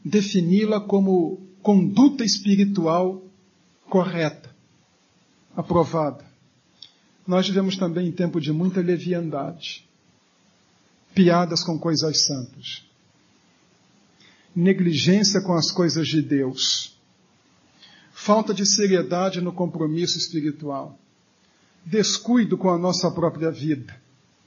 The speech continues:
Alimentamo-nos fisicamente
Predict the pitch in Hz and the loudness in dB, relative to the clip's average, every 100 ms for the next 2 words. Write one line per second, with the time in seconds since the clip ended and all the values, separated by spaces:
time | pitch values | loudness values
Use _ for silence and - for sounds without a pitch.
0 | _ _ _ _ _ _ _ _ _ _ | _ _ _ _ _ _ _ _ _ _
1 | _ _ _ - 156 156 151 143 147 190 | _ _ _ -6 -2 0 0 -2 0 2
2 | 196 151 135 - 175 156 143 147 143 170 | 4 2 -2 -6 -6 -6 -6 -6 -4 -2
3 | 180 156 - - | -4 -4 -10 -16